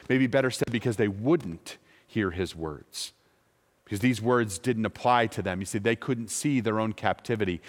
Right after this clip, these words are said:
They couldn't see the dungeons and the darknesses that were created by their sins.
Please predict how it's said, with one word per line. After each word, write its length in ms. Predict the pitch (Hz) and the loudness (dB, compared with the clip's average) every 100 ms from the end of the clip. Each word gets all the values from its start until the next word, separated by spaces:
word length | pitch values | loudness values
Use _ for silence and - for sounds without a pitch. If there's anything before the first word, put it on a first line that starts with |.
| - - | -18 0
They 100 | 127 | 0
couldn't 280 | - 135 135 | 2 -2 -2
see 180 | 143 131 | 0 0
the 160 | 113 | 0
dungeons 640 | 95 131 143 127 110 104 107 | 0 2 2 0 -2 -2 -4
and 100 | 98 | -4
the 100 | 95 | 0
darknesses 640 | 113 127 - 98 - - | 2 2 0 -8 -8 -6
that 120 | 107 | -6
were 80 | 104 | -6
created 600 | - - 110 117 113 92 | -8 -2 2 2 0 -2
by 120 | 104 | -2
their 220 | 92 98 95 | -2 -2 -4
sins. 720 | - 101 73 85 - - | -4 -4 -6 -14 -14 -14